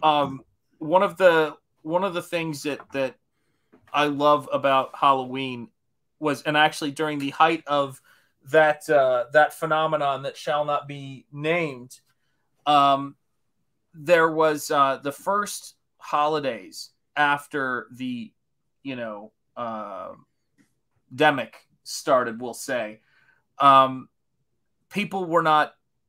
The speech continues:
uh, understandably, like, with all the stress and the strain and things going on and, and all that stuff, we're not decorating. And I decorated the house,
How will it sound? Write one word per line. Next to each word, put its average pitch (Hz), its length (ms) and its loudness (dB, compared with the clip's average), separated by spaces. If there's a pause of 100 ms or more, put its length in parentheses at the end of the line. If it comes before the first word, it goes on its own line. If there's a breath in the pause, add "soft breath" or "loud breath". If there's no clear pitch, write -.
(100)
uh, 156 280 -20
understandably, 160 760 0
like, 131 240 -2
with 131 120 -10
all 135 140 2
the 123 80 -6
stress 139 500 -4
and 123 80 -14
the 120 60 -14
strain 147 580 -4
and 120 120 -12
things 120 240 -12
going 120 320 -8
on 113 300 -8
and, 110 240 -12
and 117 160 -10
all 113 160 -6
that 113 200 -10
stuff, 120 340 -10
we're 143 100 -4
not 139 220 -2
decorating. 120 520 -2 (600)
And 135 80 2
I 156 80 4
decorated 175 580 0
the 127 80 -4
house, 120 640 -4